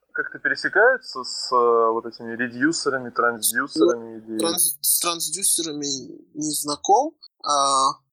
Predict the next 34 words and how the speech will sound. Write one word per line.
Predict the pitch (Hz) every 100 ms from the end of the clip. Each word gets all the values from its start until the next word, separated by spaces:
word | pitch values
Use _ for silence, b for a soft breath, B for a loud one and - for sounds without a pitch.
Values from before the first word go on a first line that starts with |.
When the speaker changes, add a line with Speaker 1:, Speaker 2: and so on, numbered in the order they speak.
| _
Speaker 2:
так, | - -
видимо, | 151 147 143
и | 135
с | -
редю-, | 185 165 -
<laughs> | - 196
с | - -
редюсерами | 175 165 233 - 165 156
как | 147 151
концепцией | - 147 - 156 - - -
тоже. | - - - B B B B
А, | 151 143 139 139 135 - -
ну | 175 233 170
да, | 214 147
я | 135 160
думаю, | 226 214
что | 165 - 170
это | 160 - 151 143 135 135 131 -
композируемый | 147 156 156 208 180 143 139
редюсер. | 139 147 339 - - _ _ -
То |
есть | - - -
это | - 156 143 139 135 _ _ - - _ -
Fold, | - 196 285 - - _
а | 165
у | 165
него | 160 160 147
с-, | - -
вся | 165 202
библиотека — | 170 160 160 170 339 196 151
это | 147 143 -
одна, | 156 147 165 170 156 _ _ _ - - - -
один | - 151 165 160 147 - _ -
класс, | 143 156 262 -